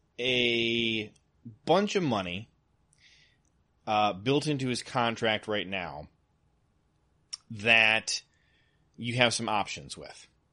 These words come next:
So first of all, let's talk about the money that has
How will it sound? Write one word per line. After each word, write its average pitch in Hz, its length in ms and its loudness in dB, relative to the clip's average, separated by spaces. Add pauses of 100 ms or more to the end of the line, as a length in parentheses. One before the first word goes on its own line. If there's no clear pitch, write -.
(1600)
So 135 180 2
first 226 380 6
of 127 120 4
all, 98 320 2 (600)
let's 135 560 4 (260)
talk 156 280 4
about 127 520 8 (120)
the 120 140 -4
money 120 320 2
that 104 140 0
has 101 240 -6